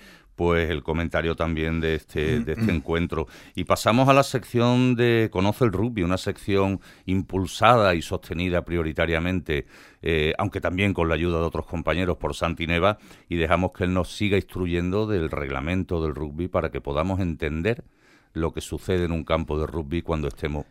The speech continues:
Speaker 1: presenciando un encuentro.
Speaker 2: Eh, bueno, eh, hablábamos, eh, hemos visto en, de la importancia de, de, de la disciplina, ¿no? En el, eh, que te marca el reglamento, ¿no? Y de lo importante que es la,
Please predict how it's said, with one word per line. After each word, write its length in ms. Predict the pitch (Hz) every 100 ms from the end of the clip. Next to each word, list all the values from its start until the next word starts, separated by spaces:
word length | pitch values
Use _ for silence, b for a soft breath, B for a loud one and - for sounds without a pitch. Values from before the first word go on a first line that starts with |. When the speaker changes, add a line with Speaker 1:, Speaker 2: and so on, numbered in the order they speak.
| _
Speaker 1:
presenciando 680 | - 87 - 82 76 87 76
un 80 | 69
encuentro. 500 | 60 - 58 - - _ B B B B B B B _ -
Speaker 2:
Eh, 520 | 101 98 95 92 87 80 B -
bueno, 260 | 104 110 95
eh, 360 | 101 101 98 98 - -
hablábamos, 920 | 104 101 110 120 120 127 123 123 120
eh, 220 | 113 110 107
hemos 200 | 113 117
visto 360 | 127 131 127 117
en, 440 | 110 107 104 101 -
de 180 | 85 98
la 80 | 98
importancia 640 | 95 90 90 107 104 107
de, 200 | 95 95
de, 360 | 92 92 90 90
de 120 | 90
la 80 | 87
disciplina, 600 | 87 - 80 101 120 95
¿no? 200 | 107 113
En 140 | 101 98
el, 240 | 95 90 - B B B B
eh, 720 | - 92 90 90 90 85 92 - b
que 60 | -
te 60 | 95
marca 240 | 90 90
el 60 | 95
reglamento, 520 | 92 76 101 113 92
¿no? 120 | 92 104
Y 80 |
de 140 | 92 87
lo 60 |
importante 560 | 82 78 85 95 95 104
que 240 | - 98
es 60 | 98
la, 500 | 95 92 90 90 92